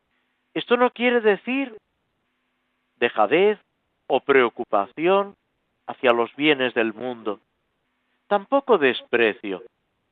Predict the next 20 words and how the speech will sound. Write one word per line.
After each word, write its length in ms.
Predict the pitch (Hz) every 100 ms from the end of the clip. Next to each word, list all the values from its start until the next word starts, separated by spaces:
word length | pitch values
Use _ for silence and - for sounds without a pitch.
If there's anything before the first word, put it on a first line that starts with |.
| _ _
Es 80 | 139
un 100 | 131
término 560 | 156 147 151 156 156 - _ _ -
que 80 | 131
a 40 |
veces 360 | 127 156 170 151 -
se 100 | 156
ha 100 | 160
utilizado, 880 | 147 156 143 135 - 196 175 123 - _ _ _
el 180 | 151 143
desprecio 720 | 143 131 - 208 208 - 147
del 220 | 113 110
mundo. 460 | 107 117 110 - 90 _ _ _ _ _ _ _ _ _ -
Hay 140 | 135
que 180 | 175 160
comprender 840 | 165 151 135 135 131 185 208 202 - -
lo 120 | 143
que 160 | - 135
quiere 440 | - 143 135 139
expresar, 720 | 127 - - 127 113 143 127